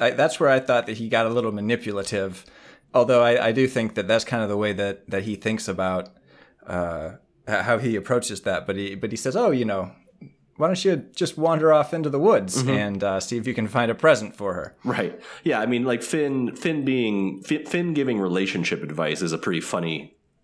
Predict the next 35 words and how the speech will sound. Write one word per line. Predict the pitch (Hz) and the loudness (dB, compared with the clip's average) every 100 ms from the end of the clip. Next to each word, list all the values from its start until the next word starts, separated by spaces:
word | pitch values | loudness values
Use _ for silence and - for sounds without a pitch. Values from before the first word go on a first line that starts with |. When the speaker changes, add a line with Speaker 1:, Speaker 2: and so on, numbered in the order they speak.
| _ - | _ -6
Speaker 2:
concept, | 120 80 - 65 - | -4 -2 -4 -6 -4
like, | 76 69 | -6 -2
given | 101 87 85 | -2 -2 -2
his | 85 - | -4 -4
track | - 76 - | -2 -4 -4
record. | 69 - 60 143 151 | -6 -4 -6 -4 0
Speaker 1:
<laughs> | |
Right. | 139 127 95 - - | 2 2 0 -6 -6
Speaker 2:
Uh, | 87 80 78 - | -2 -2 -2 -2
so | - 90 85 80 80 - - - - - - | -2 0 0 0 -2 -4 -14 -20 -20 -20 -6
the | 123 117 | -4 -2
spider | 202 196 110 | 0 -2 -2
doesn't | - - | -2 -4
know | - 50 | -8 -8
that. | - - - _ _ _ | -8 -10 -14 _ _ _
Uh, | 104 98 87 80 78 131 | -2 0 0 -2 -2 -2
the | |
spider | - 165 156 | -2 0 -2
played | 151 147 131 | -2 -2 0
by | 117 101 | 0 -2
Bobcat | 87 107 101 - 117 95 - | 0 -2 -2 -4 -4 -2 -4
Goldthwait, | 92 90 - 139 143 - | -2 -4 -2 -4 -4 -4
I | 135 | -4
believe, | 156 160 165 165 - - | -2 0 -2 -4 -14 -8
as | 95 92 | -6 -2
well. | 101 117 139 - - _ _ - | 0 0 -4 -10 -20 _ _ -4
Uh, | 92 85 82 80 | -2 0 0 -2
the | 87 | 0
male | 90 | 0
Speaker 1:
Oh, | 104 143 | 4 4
Speaker 2:
spider. | 156 170 | 6 4
Speaker 1:
is | 165 | 2
it? | |
Speaker 2:
I | 160 175 214 185 | 2 2 4 4
think, | 180 | 4